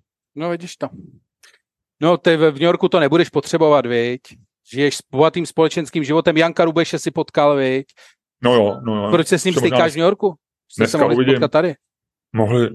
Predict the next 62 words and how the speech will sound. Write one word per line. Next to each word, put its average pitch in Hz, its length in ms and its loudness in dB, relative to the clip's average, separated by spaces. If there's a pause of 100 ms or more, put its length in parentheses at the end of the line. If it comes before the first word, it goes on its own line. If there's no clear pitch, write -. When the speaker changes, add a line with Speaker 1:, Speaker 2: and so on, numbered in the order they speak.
Speaker 2:
no, 104 220 0
ale 107 160 2
proč 107 180 0
bychom 104 200 0
se 104 60 0
potkávali 107 420 2
v 104 60 -4
Praze, 104 320 2
když 101 160 -2 (640)
se 117 60 -8
můžeme 104 180 -4
potkat 104 200 -6
v 101 40 -4
New 107 80 -2
Yorku? 95 280 -6
Nebo 98 160 -4
tak, - 200 -4
já 98 100 0
nevím, 98 340 2
no, 87 180 -12
tak 90 120 -16 (340)
tady. 82 240 -12 (560)
Speaker 1:
A 139 80 0
byli 160 160 4
Speaker 2:
Ale, 143 80 4
Speaker 1:
jste, 190 120 4
Speaker 2:
ale 185 200 2
Speaker 1:
by, 208 120 2 (180)
byli 196 140 2
jste - 140 2
jako 196 160 0
emigranti, 240 680 -4
že 175 100 -6
jste - 160 -2
byli 170 160 2
v 147 40 -4
hospodě 165 340 0
a - 20 4
nadávali 151 360 2
jste - 140 -4
na 143 60 0
Prahu? 185 300 -2 (680)
Speaker 2:
Eh, 117 140 2
na 113 120 -2
poměry, 120 420 0 (100)
no. 107 380 -4 (220)
A, - 60 2
Speaker 1:
<laughs> - 0 -
Jo, 226 100 2
jo, 113 160 2 (140)
jo. - 60 4
Speaker 2:
ale - 140 2
víš, - 120 2 (760)
ale 143 100 2
víš, 151 120 0
proč 226 160 0
jsme 233 120 0
se 196 100 -6
setkali 160 360 2
s 131 40 2
Jankem 135 220 0
Rubešem? 113 320 -6